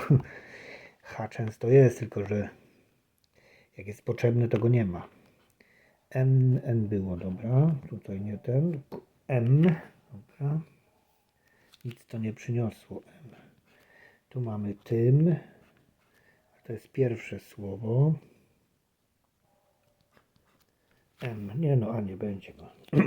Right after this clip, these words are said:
<clears throat> M. To może być te H.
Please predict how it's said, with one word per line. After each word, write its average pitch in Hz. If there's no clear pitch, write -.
<clears throat> -
M. 95
To 123
może 117
być 165
te -
H. -